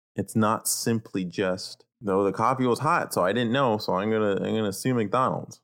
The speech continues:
It's, the coffee was way too hot, and it severely burned my body to the point where I got third degree burns and had to, like,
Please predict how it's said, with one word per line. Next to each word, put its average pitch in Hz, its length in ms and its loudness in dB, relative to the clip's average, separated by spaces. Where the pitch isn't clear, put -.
It's, - 380 -4
the 110 80 -4
coffee 170 400 -2
was 98 200 0
way 135 320 2
too 95 200 -4
hot, - 340 -8
and 98 160 0
it 95 140 -2
severely 123 560 2
burned 117 380 2
my 98 180 2
body 113 420 0
to - 120 -4
the 98 80 2
point 107 220 -2
where 95 140 2
I 95 40 2
got 98 300 -2
third 110 180 0
degree 101 240 0
burns 92 460 0
and 92 100 -2
had 90 200 -2
to, 98 100 -6
like, 95 320 -4